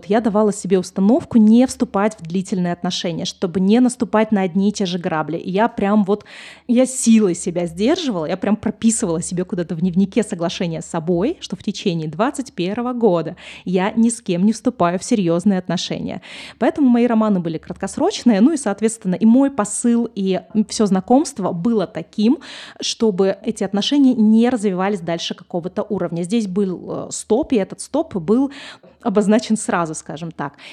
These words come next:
И после того, как я поняла, чего я хочу, и почувствовала себя готовой к отношениям, я вышла в Тиндер уже в третий раз, и сейчас я живу с любимым мужчиной. Мы познакомились в Тиндере.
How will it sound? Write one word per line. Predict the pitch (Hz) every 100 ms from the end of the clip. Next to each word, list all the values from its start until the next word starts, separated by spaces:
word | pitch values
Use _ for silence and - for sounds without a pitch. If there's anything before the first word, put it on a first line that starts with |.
| - -
И | 285 285 -
после | 240 202
того, | 202 190 196
как | 196 -
я | 185
поняла, | 180 196 196 180
чего | 180 - 156
я | 190
хочу, | - - 339 339
и | 202 196 180 -
почувствовала | 240 214 - 185
себя | 180 190
готовой | 196 202 196 170
к | -
отношениям, | - 165 - 190 330 392 - -
я | 202 214 185
вышла | 180 208 185
в | 180
Тиндер | - 160 147
уже | 160 170
в | -
третий | 160 156 226
раз, | 277 427 - - - -
и | 254 262 262
сейчас | 254 180 - 240 392 - -
я | 208 214 208
живу | 185 202 185
с | 175
любимым | 175 165 170 151
мужчиной. | 160 - 160 269 403 - - - - _ _ -
Мы | 208
познакомились | 262 294 180 214 294 254 - -
в |
Тиндере. | - 165 156 156